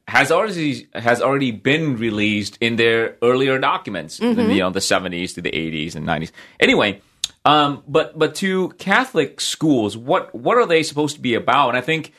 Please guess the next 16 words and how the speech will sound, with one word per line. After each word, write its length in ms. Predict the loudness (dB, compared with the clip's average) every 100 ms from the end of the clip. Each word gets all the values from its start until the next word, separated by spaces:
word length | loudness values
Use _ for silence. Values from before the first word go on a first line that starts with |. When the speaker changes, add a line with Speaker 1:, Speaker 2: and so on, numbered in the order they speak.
| _ _ 0
Speaker 1:
you 80 | 2
know, 360 | 4 2 -4 -4
if 160 | -2
you, 340 | 0 0 2 2
if 140 | 0 -2
you 80 |
read 240 | 2 2 2
these 160 | -4
documents, 500 | 0 0 0 -8 -6
you 60 | -8
can 140 | -6
really 680 | -2 0 2 2 2 0 -8 _ -4
narrow 440 | 2 4 4 2
down 420 | 0 0 0 -2 -6
to, 520 | -4 -2 0 -4 -6 _ _ _ _ _ 0
um, 600 | 4 4 2 -2 -10